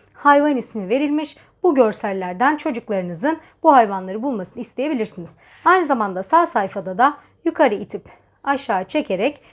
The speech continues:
yine ince motorlarını çocuklarınızın destekleyebileceğiniz bir sayfa mevcut. Diğer sayfamızda kitabın solunda yılan, leopar ve şempanze varken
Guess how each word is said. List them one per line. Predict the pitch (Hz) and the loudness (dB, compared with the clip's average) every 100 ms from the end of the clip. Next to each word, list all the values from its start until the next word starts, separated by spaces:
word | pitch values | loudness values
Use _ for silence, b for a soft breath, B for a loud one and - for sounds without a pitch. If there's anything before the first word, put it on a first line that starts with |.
| b | b
yine | 285 233 | -2 0
ince | 254 269 | 0 0
motorlarını | 311 247 220 190 185 180 | 0 -2 -2 -4 -4 -8
çocuklarınızın | - 269 220 196 180 175 220 | -6 -6 -4 -6 -8 -8 -4
destekleyebileceğiniz | 269 - 190 - 175 240 226 175 175 180 - | -4 -2 -8 -6 -6 -2 -2 -2 -8 -8 -4
bir | 311 | -2
sayfa | - 208 214 339 | -2 -2 -2 0
mevcut. | 302 269 214 226 220 220 b b b - | 0 0 0 0 0 -2 b b b 0
Diğer | 285 349 | 2 2
sayfamızda | 349 247 208 190 170 151 208 269 320 - | 4 2 2 -6 -10 -8 0 0 0 -8
kitabın | 311 330 220 | -2 0 0
solunda | 214 269 208 180 220 285 | -2 -2 -2 -2 -2 0
yılan, | 262 285 220 202 240 | 0 2 2 0 2
leopar | 277 277 269 220 | 2 4 2 2
ve | 185 | -2
şempanze | - 285 285 254 196 180 | -6 -4 0 -2 -2 -2
varken | 202 277 285 196 247 | 2 0 0 -6 -6